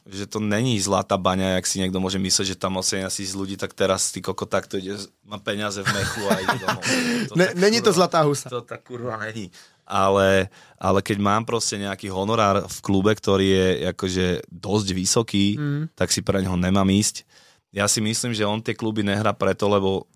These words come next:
Speaker 1: ako úplne úprimne ti poviem, že všade, kam prídeme, tak promotéri mi povedia, že keď ho skúšali robiť posledné roky,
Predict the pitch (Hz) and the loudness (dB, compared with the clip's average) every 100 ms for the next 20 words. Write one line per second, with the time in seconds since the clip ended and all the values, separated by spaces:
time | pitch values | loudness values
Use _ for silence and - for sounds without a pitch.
0 | _ 98 95 98 104 104 107 101 95 113 | _ -4 -4 -4 -4 -2 2 2 2 0
1 | 104 92 90 92 98 92 85 98 107 95 | 0 0 0 0 0 -2 -2 0 2 0
2 | - - 90 90 98 98 101 98 101 - | -2 -4 -4 -2 0 2 2 2 2 -4
3 | _ _ _ _ _ 104 98 - _ 110 | _ _ _ _ _ -8 -8 -10 _ 0
4 | 104 107 104 107 104 104 104 95 95 98 | 2 2 2 2 4 2 0 -4 -2 2
5 | 98 104 98 95 - 95 95 - 107 117 | 4 4 2 0 -4 -4 -4 -4 -2 -2
6 | 104 95 98 87 95 - 107 95 98 - | -2 -2 -4 -8 -8 -6 -6 -4 -6 -6
7 | 98 | -8